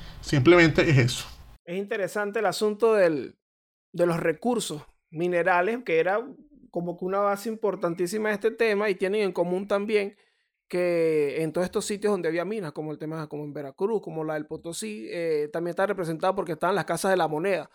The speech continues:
Speaker 2: En cada uno de estos sitios se estableció el si-, eh, los lugares donde ellos acuñaban su sitio. Entonces estaba en la, en, en el Virreinato de la Nueva Granada, estaba la de Popayán.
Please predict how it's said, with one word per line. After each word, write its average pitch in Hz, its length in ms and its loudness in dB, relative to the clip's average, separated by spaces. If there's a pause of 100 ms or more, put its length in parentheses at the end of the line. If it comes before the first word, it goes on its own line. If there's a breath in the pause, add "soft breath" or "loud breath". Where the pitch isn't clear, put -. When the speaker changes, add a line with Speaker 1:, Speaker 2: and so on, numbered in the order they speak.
(120)
Speaker 2:
En 160 220 -4
cada 180 260 4
uno 202 200 6
de 196 60 4
estos 196 260 0
sitios 220 380 -2
se 202 100 -2
estableció 165 680 0
el 190 100 -6
si-, 196 180 -10
eh, 202 140 -4
los 185 220 -2
lugares 175 360 -2
donde 175 200 -4
ellos 185 200 -2
acuñaban 165 520 -6
su 175 120 -10
sitio. 202 280 -6
Entonces 160 260 -8
estaba 185 300 2
en 196 80 4
la, 170 180 4
en, 165 340 -2
en 160 480 -4
el 165 80 0
Virreinato 170 380 0
de 220 60 6
la 202 60 6
Nueva 220 160 6
Granada, 226 340 4
estaba 180 260 2
la 214 80 4
de 196 80 4
Popayán. 160 640 0